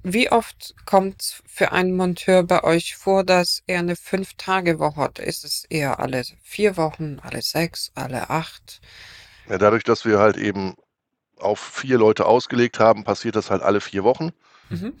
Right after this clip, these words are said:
Speaker 2: dass dann immer der Notdienst wechselt und so ist jeder alle vier Wochen dann mal dran mit Notdienst. Hat auch damit zu tun, dass sie mir den Notdienst abnehmen wollten, weil wir natürlich,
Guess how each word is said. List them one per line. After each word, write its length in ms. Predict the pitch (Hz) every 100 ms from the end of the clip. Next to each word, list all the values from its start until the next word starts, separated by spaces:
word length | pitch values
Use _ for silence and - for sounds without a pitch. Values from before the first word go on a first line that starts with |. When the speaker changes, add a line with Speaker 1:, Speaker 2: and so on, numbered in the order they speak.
| _
Speaker 2:
dass 200 | - 92
dann 120 | 107
immer 240 | 95 110 107
der 140 | 101
Notdienst 480 | 107 120 - 107 -
wechselt 420 | 131 - 143 139
und 240 | - 110 104
so 260 | 110 110
ist 200 | 101 104
jeder 300 | 101 110 107
alle 160 | 90 101
vier 240 | - 104
Wochen 300 | 98 104 98
dann 120 | 92 92
mal 140 | 87 90
dran 240 | 95 147
mit 120 | 147
Notdienst. 560 | 131 131 135 127 - _ - - - - _ _ _ _ -
Hat 220 | 113 -
auch 180 | 120 -
damit 320 | 107 120 131
zu 120 | 123
tun, 260 | - 123 117
dass 160 | 110
sie 100 | 110
mir 360 | 104 120 127 120
den 160 | 107
Notdienst 420 | 110 110 104 101 -
abnehmen 400 | 135 147 143 131
wollten, 380 | 123 127 120
weil 160 | 101 107
wir 120 | 101
natürlich, 520 | 101 101 107 101 -